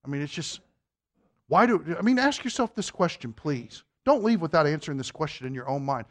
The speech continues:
Why do we sometimes have such an aversion to the Word of God? We get all around it. We can't get it behind me somehow. We just don't want to get on top of it and in it.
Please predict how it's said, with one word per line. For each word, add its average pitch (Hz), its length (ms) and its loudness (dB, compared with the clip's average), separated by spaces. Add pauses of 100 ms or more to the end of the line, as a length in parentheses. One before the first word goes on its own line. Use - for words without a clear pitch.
(200)
Why 208 200 0
do 311 100 2
we 226 200 -2
sometimes 165 600 -4
have 147 180 -4
such - 240 -8
an - 160 -14
aversion 113 1080 -2 (880)
to 123 100 -16
the 135 80 -10
Word 151 260 -2
of 117 160 -8
God? 151 380 0
We 196 120 -2 (560)
get 214 180 -12
all 180 260 2
around 165 320 -2
it. 175 60 0
We 156 100 -10
can't 185 260 -12
get 226 120 -10
it - 60 -18
behind 175 320 -6
me 190 80 -4
somehow. 202 520 2 (380)
We 208 100 0
just 247 160 4
don't 277 200 12
want 269 120 10
to 226 60 4
get 277 180 6
on 269 220 10
top 359 320 10
of 233 140 10
it 202 120 8
and 214 140 4
in 262 240 6
it. - 340 4